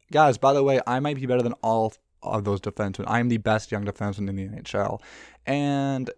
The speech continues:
he's showing it right now that he actually is. And Dallas is structured to me as just, they're a very difficult team. They got ve-, four very good lines. They got some solid defensemen. They got,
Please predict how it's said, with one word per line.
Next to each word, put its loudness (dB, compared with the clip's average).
he's 0
showing 2
it 0
right 0
now 0
that -2
he -2
actually -4
is. -4
And -2
Dallas 4
is 2
structured 0
to 0
me 2
as -2
just, -4
they're 4
a 0
very -2
difficult -4
team. -4
They 0
got 2
ve-, -2
four 0
very -2
good -4
lines. -8
They -2
got 0
some -6
solid 2
defensemen. -4
They 0
got, 0